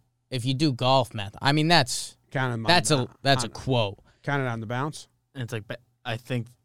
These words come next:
Speaker 3: that's what they're doing.
Speaker 1: So three hundred feet is a hundred yards, approximately, right? Hundred yards, nine iron.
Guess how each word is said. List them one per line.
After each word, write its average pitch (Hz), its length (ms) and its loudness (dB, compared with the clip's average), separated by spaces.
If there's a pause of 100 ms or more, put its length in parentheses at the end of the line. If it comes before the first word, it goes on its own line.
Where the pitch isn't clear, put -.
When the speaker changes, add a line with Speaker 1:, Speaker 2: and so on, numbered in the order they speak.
(160)
Speaker 3:
that's 104 200 -8
what 95 120 -18
they're 92 100 -16
doing. 85 300 -18
Speaker 1:
So 147 200 4
three 185 380 4
hundred 165 340 2
feet 120 480 2 (560)
is 113 220 -4
a 107 60 -2
hundred 117 360 -2
yards, 104 540 -6
approximately, - 680 -12
right? 107 280 -8 (720)
Hundred 127 320 2
yards, 117 600 4
nine 107 280 0
iron. 101 360 -8